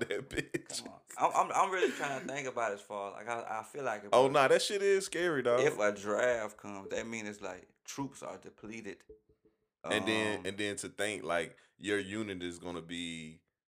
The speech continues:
Speaker 1: regular Joe Schmoes, like I
Speaker 2: You know
Speaker 1: was
Speaker 2: what I'm saying?
Speaker 1: talking about,
Speaker 2: And,
Speaker 1: niggas with
Speaker 2: and
Speaker 1: no
Speaker 2: this
Speaker 1: kinda
Speaker 2: brother, like,
Speaker 1: experience.
Speaker 2: bruh, I start <laughs> no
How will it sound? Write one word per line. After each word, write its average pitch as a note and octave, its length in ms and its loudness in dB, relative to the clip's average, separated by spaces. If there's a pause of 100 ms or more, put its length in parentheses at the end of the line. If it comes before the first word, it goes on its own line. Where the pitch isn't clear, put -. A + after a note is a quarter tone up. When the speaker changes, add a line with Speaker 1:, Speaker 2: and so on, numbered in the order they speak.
(440)
Speaker 1:
regular F#2+ 460 -2
Joe G#2 240 -2
Schmoes, G#2+ 480 -2
like G2+ 160 2
I G2+ 60 4
Speaker 2:
You G#2 60 4
know G#2+ 60 -2
Speaker 1:
was G#2+ 100 -6
Speaker 2:
what A#2 100 6
I'm - 20 8
saying? B2 40 8
Speaker 1:
talking A2 160 -6
about, F2 300 0
Speaker 2:
And, G2 80 -4
Speaker 1:
niggas G#2 260 -6
with F2+ 120 -2
Speaker 2:
and F#2 160 -10
Speaker 1:
no G#2+ 200 4
Speaker 2:
this - 80 -2
Speaker 1:
kinda G#2+ 300 0
Speaker 2:
brother, G#3+ 160 -6
like, G#3 200 -2
Speaker 1:
experience. - 280 -8
Speaker 2:
bruh, A#1+ 120 -12 (1800)
I C3 40 -18
start B2+ 300 -6
<laughs> - 0 -
no C#3+ 80 4